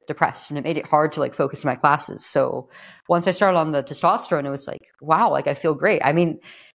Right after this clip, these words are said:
it's a literal steroid that they put me on, that they put this little thirteen-year-old girl on. And so, like, I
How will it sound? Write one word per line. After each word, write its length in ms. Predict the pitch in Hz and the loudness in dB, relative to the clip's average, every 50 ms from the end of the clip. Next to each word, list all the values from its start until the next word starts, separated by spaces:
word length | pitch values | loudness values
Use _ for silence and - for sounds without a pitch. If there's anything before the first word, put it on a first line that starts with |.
| _ _ | _ _
it's 260 | - 214 220 214 - - | 0 0 0 -2 -4 0
a 100 | - 220 | 0 2
literal 400 | 220 214 254 262 269 254 254 233 | 2 2 2 4 4 4 4 2
steroid 640 | 233 247 - - - 302 330 262 185 160 147 147 147 | 0 -2 -4 -2 0 2 2 4 2 2 0 0 2
that 200 | 185 - 240 - | 2 2 2 2
they 100 | 185 170 | 0 -2
put 260 | 170 - - - - | 0 0 -2 0 0
me 100 | 175 151 | -4 -4
on, 220 | - - - - - 143 | -4 -4 -6 -6 -4 -4
that 160 | 151 160 - | -4 -2 -2
they 80 | - 175 | -2 -4
put 280 | 170 - 269 277 277 285 | 0 0 0 0 0 -4
this 180 | 196 - - | -8 -4 -2
little 260 | - 175 170 160 160 - - _ _ _ | 0 2 2 2 0 -4 -10 _ _ _
thirteen-year-old 680 | - - - - - - 185 170 160 160 156 151 139 | 0 0 0 -2 -2 0 2 4 4 4 4 2 2
girl 220 | 147 156 151 147 - | 2 2 4 4 4
on. 360 | 170 190 156 - - - - - _ - - _ _ _ _ _ _ _ | 4 4 2 0 -4 -6 -10 -14 _ -20 -20 _ _ _ _ _ _ _
And 120 | 170 165 | -8 -6
so, 240 | - - 190 180 165 | -2 0 2 2 4
like, 160 | 156 151 147 | 2 2 4
I 300 | 147 151 151 151 147 147 | 4 4 2 2 0 -4